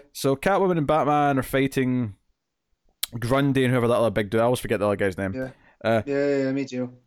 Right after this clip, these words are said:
Speaker 1: uh, they're fighting them. I do like the whole idea that Batman's like, you know, a-,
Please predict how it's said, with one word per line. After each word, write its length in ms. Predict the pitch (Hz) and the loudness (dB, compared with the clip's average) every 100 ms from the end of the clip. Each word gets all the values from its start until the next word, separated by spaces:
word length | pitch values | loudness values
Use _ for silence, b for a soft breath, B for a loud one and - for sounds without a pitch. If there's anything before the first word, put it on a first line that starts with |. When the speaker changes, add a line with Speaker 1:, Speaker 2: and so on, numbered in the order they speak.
| - | -8
Speaker 1:
uh, 320 | - 117 117 120 | -2 2 2 2
they're 120 | 147 | 0
fighting 300 | - 143 127 | 0 0 2
them. 240 | 127 127 - | 2 0 0
I 100 | 147 | 0
do 180 | 220 | 2
like 160 | 247 220 | 2 2
the 80 | 190 | 2
whole 120 | 196 | 2
idea 360 | 180 151 156 165 | 2 2 2 2
that 120 | 151 | 2
Batman's 500 | 123 143 131 135 123 | 2 2 2 0 2
like, 160 | 123 95 | -2 0
you 80 | 160 | 0
know, 200 | |
a-, 20 | 123 | 2